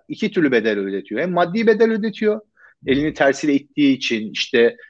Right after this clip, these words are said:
şey yapmadığı için, değeri arttığı için, yani son on senenin en fazla, e, getiren, e, ka-, compound, bileşik olarak her sene yüzde iki yüz getiren bir, değer getiren bir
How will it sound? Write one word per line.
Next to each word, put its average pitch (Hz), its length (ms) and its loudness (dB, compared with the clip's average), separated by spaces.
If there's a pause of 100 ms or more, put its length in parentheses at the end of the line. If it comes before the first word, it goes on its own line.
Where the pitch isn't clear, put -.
(180)
şey - 160 2
yapmadığı 135 300 0
için, 107 200 -6
değeri 110 220 0
arttığı 123 380 -2
için, 101 380 -8
yani 95 240 -10
son 113 340 -8 (260)
on 120 180 2
senenin 104 400 -6
en 110 140 -2
fazla, 107 520 2 (120)
e, 95 100 0
getiren, 107 460 0 (420)
e, 98 120 0
ka-, - 400 -2
compound, 107 540 0
bileşik 107 380 2
olarak 120 460 4
her 127 160 4
sene 117 240 -2
yüzde 123 240 -2
iki 117 200 -4
yüz 117 140 -4
getiren 104 400 -4
bir, 101 300 -4
değer 113 200 2
getiren 101 460 -8
bir 98 140 -14